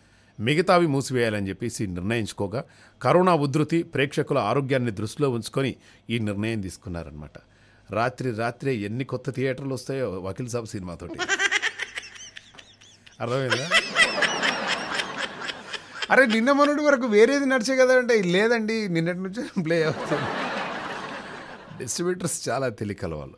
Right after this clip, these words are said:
So, తెలంగాణలో మొదలైనటువంటి క్రికెట్ టాస్ గెలిచి బ్యాటింగ్ ఎంచుకున్నటువంటి పోలీసులు రాత్రి తొమ్మిది గంటల నుంచి ఉదయం ఐదు గంటల వరకు బ్యాటింగ్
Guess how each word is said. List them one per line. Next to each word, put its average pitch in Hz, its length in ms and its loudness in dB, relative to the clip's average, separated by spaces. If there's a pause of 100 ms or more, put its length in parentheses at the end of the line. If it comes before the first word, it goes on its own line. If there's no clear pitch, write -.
(140)
So, 180 360 4 (220)
తెలంగాణలో 170 760 4
మొదలైనటువంటి 143 760 0
క్రికెట్ 160 580 -2 (500)
టాస్ 151 300 4
గెలిచి 147 480 -2 (180)
బ్యాటింగ్ 143 440 2
ఎంచుకున్నటువంటి 120 600 -4
పోలీసులు 139 560 -2 (360)
రాత్రి 135 340 2
తొమ్మిది 151 340 0
గంటల 147 280 0
నుంచి 139 320 -2
ఉదయం 131 380 0
ఐదు 127 180 0
గంటల 123 300 -2
వరకు 120 280 -2
బ్యాటింగ్ 110 760 -2